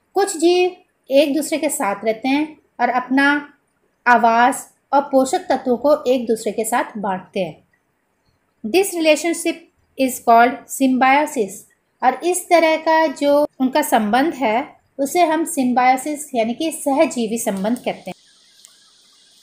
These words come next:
For example, certain fungi live inside the roots of plants। उदाहरण के तौर पर कुछ कवक वृक्षों की जड़ों में रहते हैं। The plants provide nutrients to the fungus and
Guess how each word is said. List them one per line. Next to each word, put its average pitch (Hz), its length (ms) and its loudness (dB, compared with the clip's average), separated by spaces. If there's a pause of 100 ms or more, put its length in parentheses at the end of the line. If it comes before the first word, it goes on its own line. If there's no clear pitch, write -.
(920)
For 330 140 6
example, 302 520 4
certain 339 420 2
fungi 277 400 6
live 269 300 2
inside 254 500 2
the 233 120 4
roots 247 300 0
of 277 180 0 (180)
plants। 190 440 -2 (380)
उदाहरण 285 400 6
के 381 100 -4
तौर 208 220 2
पर 277 300 2 (360)
कुछ 392 180 0
कवक 302 400 0
वृक्षों 233 340 0
की 294 160 0
जड़ों 208 240 0
में 214 140 -2
रहते 240 280 -2
हैं। 247 180 0 (1400)
The 277 180 4
plants 277 500 6
provide 330 340 6
nutrients 254 580 2
to 226 120 -2
the 190 220 4
fungus 202 520 2 (540)
and 302 300 6